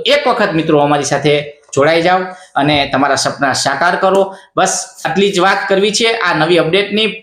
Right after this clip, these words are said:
ફરી પાછા મળશું. ફોર્મ બાકી હોય તો હજુ તક છે સાત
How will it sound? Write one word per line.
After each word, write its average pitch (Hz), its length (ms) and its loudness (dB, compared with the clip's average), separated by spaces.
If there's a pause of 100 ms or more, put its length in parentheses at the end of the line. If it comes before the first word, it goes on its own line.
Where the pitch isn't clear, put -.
(100)
ફરી 226 160 0
પાછા 196 360 0
મળશું. 208 600 0 (340)
ફોર્મ 240 360 2
બાકી 196 320 0
હોય 226 220 4
તો 220 140 0
હજુ 170 340 2
તક 254 420 -2 (180)
છે 196 380 -2 (340)
સાત 190 380 -2